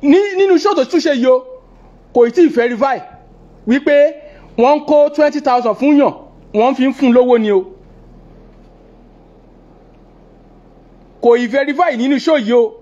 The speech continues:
òun náà kàn wá sọ̀rọ̀ yẹn ni o. Tó, ọ̀dọ̀ wọn Àbíkẹ́ tó wà, bọ́ńdù bọ́ńdù ni wọ́n fi ń ṣètọ́jú wọn.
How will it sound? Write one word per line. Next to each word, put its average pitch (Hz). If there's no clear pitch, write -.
òun 240
náà 339
kàn 294
wá 220
sọ̀rọ̀ 233
yẹn 214
ni 220
o. 196
Tó, -
ọ̀dọ̀ 254
wọn 311
Àbíkẹ́ 254
tó 339
wà, 294
bọ́ńdù 302
bọ́ńdù 226
ni 220
wọ́n 262
fi 269
ń 269
ṣètọ́jú 208
wọn. 185